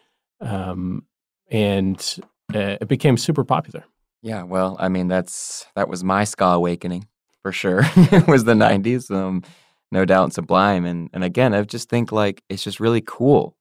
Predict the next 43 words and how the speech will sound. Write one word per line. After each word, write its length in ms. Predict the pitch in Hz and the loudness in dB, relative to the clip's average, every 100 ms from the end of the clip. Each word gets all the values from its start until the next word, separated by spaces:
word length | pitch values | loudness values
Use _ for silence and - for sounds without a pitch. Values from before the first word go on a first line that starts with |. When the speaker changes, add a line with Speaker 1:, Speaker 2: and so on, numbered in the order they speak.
| - | -20
Speaker 2:
Like, 140 | - | -14
it 80 | - | -12
was 100 | 98 | -10
just 160 | 104 - | -12 -8
all 340 | 98 107 120 | 0 2 4
really 300 | 104 110 107 - | 2 0 -2 -4
cool, 520 | - 107 87 - - | -6 -2 -2 -4 -10
everything 380 | - 98 101 98 | -6 -4 -4 -6
about 460 | 98 95 92 90 87 | -6 -2 2 2 0
it, 220 | 85 - _ | -6 -10 _
and 560 | 90 90 85 87 85 - _ _ | -10 -8 -6 -6 -8 -12 _ _
made 260 | - 98 98 | -4 0 0
me 180 | 95 92 | 0 -2
feel, 720 | - 95 90 90 87 85 85 _ _ _ _ - | -4 -4 -2 0 -2 -6 -10 _ _ _ _ 0
made 100 | 123 | 2
me 80 | 143 | 2
feel 180 | 117 | 2
special, 580 | 95 - 92 - 95 69 - | -2 -2 0 0 -2 -4 -8
I 80 | |
guess. 280 | 90 76 - 82 | -12 -12 -12 -10
I 60 | |
don't 160 | 107 110 | -8 -4
know. 260 | 107 123 - _ _ _ _ _ 95 | -4 -6 -10 _ _ _ _ _ -8
Um, 520 | 92 90 87 90 92 - | -4 -2 -2 -4 -8 -8
but, 380 | 92 92 - | -2 -2 0
um, 320 | 92 90 87 - | 0 0 0 -2
it's 120 | 98 | 0
interesting 400 | 123 123 110 98 | 4 2 0 -2
'cause 140 | 92 90 | -2 -2
I 60 | |
feel 220 | 98 110 104 | -2 0 2
like 320 | 98 92 - _ _ _ _ _ _ _ _ _ _ _ | 2 2 -4 _ _ _ _ _ _ _ _ _ _ _
third 180 | 120 113 | 2 4
wa-, 400 | 107 98 92 82 - - | 6 4 4 -2 -4 2
third 200 | 123 113 | 4 6
wave 220 | 107 98 | 4 2
ska 320 | - 101 95 | 2 4 4
lyrics 480 | 92 95 92 87 - | 2 0 0 -2 -6
seem 220 | - 95 | -6 -4
to 80 | 90 | -2
be 160 | 87 92 | -2 -2
more 320 | 92 92 92 | 0 2 0
about 720 | 90 92 90 90 - - - | 0 0 0 -2 -8 -16 -20